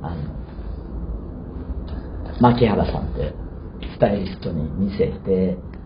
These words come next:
この、そのボンボンのところがた-、垂れるっていうか長くなるようなので、と言ったら、あの、ビロードでね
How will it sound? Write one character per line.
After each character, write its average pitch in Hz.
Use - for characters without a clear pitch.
こ 147
の、 147
そ 120
の 113
ボ 135
ン 143
ボ 143
ン 135
の 98
と 87
こ 95
ろ 85
が 87
た-、 92
垂 110
れ 123
る 104
っ -
て 98
い 92
う -
か 90
長 110
く -
な 92
る 92
よ 170
う -
な -
の -
で、 -
と -
言 -
っ -
た 92
ら、 -
あ 95
の、 185
ビ 139
ロ 175
ー 160
ド 170
で 165
ね 208